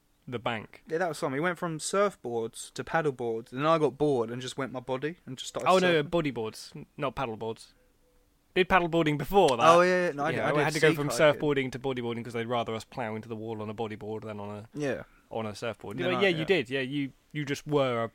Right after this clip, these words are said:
Speaker 1: physical bodyboard, I think.
Speaker 2: Yeah, I, I rode a Dylan, which was quite funny.
Speaker 1: Yeah,
Speaker 2: By,
Speaker 1: Dylan,
Speaker 2: by
Speaker 1: Dy-, Dylan,
Speaker 2: accident.
Speaker 1: Dylan was someone there as well, so he, he
Speaker 2: Yeah.
Speaker 1: didn't just go like, "Find me a Dylan." And
Speaker 2: Yeah, he's the one who crashed as well.
Speaker 1: <laughs> He is.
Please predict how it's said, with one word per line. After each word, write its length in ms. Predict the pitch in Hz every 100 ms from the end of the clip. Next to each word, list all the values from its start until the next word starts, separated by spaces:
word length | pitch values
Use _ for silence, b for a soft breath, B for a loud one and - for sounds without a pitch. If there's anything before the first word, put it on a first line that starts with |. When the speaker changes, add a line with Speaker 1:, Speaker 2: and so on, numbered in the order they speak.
| _
Speaker 1:
physical 520 | - - 110 - 120
bodyboard, 480 | 123 113 101 98 98
I 40 | 101
think. 180 | 110 - -
Speaker 2:
Yeah, 260 | 139 127 -
I, 140 | 139
I 140 | 131
rode 400 | 139 160 170 135
a 40 | 131
Dylan, 440 | - 139 117 117
which 140 | 127 117
was 100 | -
quite 160 | 117 -
funny. 280 | 117 117 117 _
Speaker 1:
Yeah, 120 | - 123
Speaker 2:
By, 160 | 135
Speaker 1:
Dylan, 80 | 123
Speaker 2:
by 100 | 156
Speaker 1:
Dy-, 80 | 147
Dylan, 40 |
Speaker 2:
accident. 400 | 135 156 143 117 156
Speaker 1:
Dylan 220 | 139 131
was 180 | 127 -
someone 400 | 127 113 110 110
there 200 | 107 101
as 140 | 104
well, 200 | 107 101
so 180 | - 110
he, 60 |
he 160 | 110 120
Speaker 2:
Yeah. 60 | 123
Speaker 1:
didn't 180 | 123
just 180 | 120 113
go 160 | 135 120
like, 240 | 113 117
"Find 400 | - 123 113 104
me 100 | 113
a 60 | 104
Dylan." 360 | 117 101 95 -
And 160 | 135 101
Speaker 2:
Yeah, 180 | 120 107 - 143
he's 140 | 143
the 60 | 156
one 100 | 131
who 60 |
crashed 400 | 117 160 139 - -
as 120 | -
well. 100 | 127 127 -
Speaker 1:
<laughs> 40 |
He 180 | - - 113
is. 220 | 107